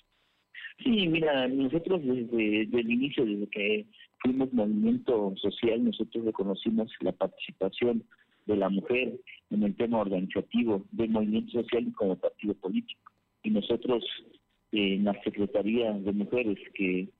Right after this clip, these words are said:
que tiene nuestro partido, pues darle el impulso, la formación política para que pueda asumir las responsabilidades, para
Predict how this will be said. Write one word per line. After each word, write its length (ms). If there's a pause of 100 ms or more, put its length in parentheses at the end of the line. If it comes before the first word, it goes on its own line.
(260)
que 80
tiene 300
nuestro 300
partido, 500
pues 120 (300)
darle 300
el 100
impulso, 520
la 120
formación 560
política 640
para 280
que 140
pueda 400 (360)
asumir 400
las 140
responsabilidades, 920 (680)
para 260